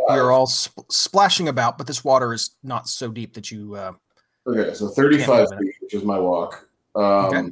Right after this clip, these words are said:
Speaker 1: and I'm assuming I can see the troll now.
Speaker 2: Yes, it's right at the edge of the light Ruach is casting. It is in dim light.
Speaker 1: Right. Um, all I need to see is the ground around it is the
Speaker 2: Uh, the ground around it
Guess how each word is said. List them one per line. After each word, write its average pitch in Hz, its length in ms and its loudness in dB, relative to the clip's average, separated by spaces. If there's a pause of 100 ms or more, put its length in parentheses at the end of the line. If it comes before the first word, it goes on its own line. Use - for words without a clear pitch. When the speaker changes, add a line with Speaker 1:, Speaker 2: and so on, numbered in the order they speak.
(1300)
Speaker 1:
and 113 160 0
I'm 107 100 2
assuming 127 340 0
I 113 60 2
can 104 160 -2
see 135 260 2
the 120 140 0
troll 110 280 2
now. 101 560 -2 (160)
Speaker 2:
Yes, 110 280 -6
it's 107 140 -10
right 147 260 -2
at 147 100 -6
the 143 160 -4
edge 123 200 -2
of 113 180 -10
the 113 260 -2
light 113 320 -4
Ruach 113 360 -4
is - 100 -8
casting. 175 380 -2
It 147 60 -6
is 185 140 0
in 190 180 -2
dim 143 320 0
light. 92 380 -8 (680)
Speaker 1:
Right. 107 200 0 (640)
Um, 104 480 0
all 131 200 4
I 139 60 4
need 139 120 2
to 127 80 0
see 123 160 -2
is 107 160 -4
the 104 120 -4
ground 104 420 -2
around 90 420 -6
it 80 180 -10
is 82 300 -14
the 78 300 -16 (100)
Speaker 2:
Uh, 110 340 -2
the 107 100 -6
ground 226 320 2
around 202 340 4
it 208 100 -4